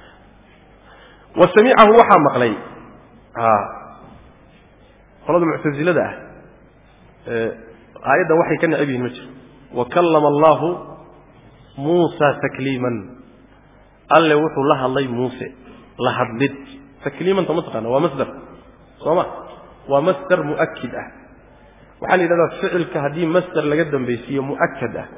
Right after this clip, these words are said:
majaazku meesha ka saaraa. Yacni, xaqiiqo dhab inay tahay buu ku tusi. Soo ma?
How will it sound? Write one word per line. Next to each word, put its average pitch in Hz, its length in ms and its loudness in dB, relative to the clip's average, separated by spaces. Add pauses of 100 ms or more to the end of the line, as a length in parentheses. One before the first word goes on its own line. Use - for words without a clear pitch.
(160)
majaazku 147 520 0
meesha 135 240 -4
ka - 100 -10
saaraa. 101 300 -12 (1500)
Yacni, 127 240 -4
xaqiiqo - 600 -4 (140)
dhab 277 160 6 (120)
inay 196 180 4
tahay 104 280 -6 (420)
buu 156 140 -2
ku - 120 -8
tusi. - 240 -8 (480)
Soo 208 140 4
ma? 240 100 6